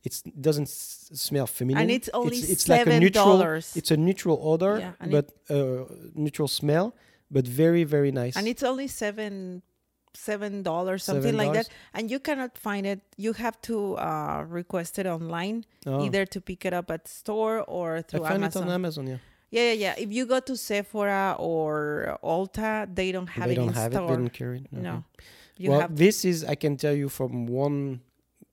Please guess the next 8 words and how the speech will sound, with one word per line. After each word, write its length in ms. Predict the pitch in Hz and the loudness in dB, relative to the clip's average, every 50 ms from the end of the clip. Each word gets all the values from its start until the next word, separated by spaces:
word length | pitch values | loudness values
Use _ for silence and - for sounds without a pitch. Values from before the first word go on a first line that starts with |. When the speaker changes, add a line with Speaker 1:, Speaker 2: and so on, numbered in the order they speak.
| _ _ _ _ _ _ _ - | _ _ _ _ _ _ _ -6
Speaker 1:
guy 280 | 135 139 135 127 127 127 | -2 0 2 2 2 0
that 340 | 123 123 117 - _ _ - | 0 -2 -2 -4 _ _ -6
tried 240 | - 147 135 135 131 | -2 -2 0 2 2
a 40 | |
lot 160 | 123 127 131 127 | 2 2 2 2
of 200 | 123 120 - - | 0 -2 -4 -8
creams, 340 | - 135 131 127 110 101 | -6 -2 -2 -2 -2 -2
this 480 | 107 120 131 135 - - - - - - | -2 -2 -2 -2 -2 -4 -4 -6 -8 -12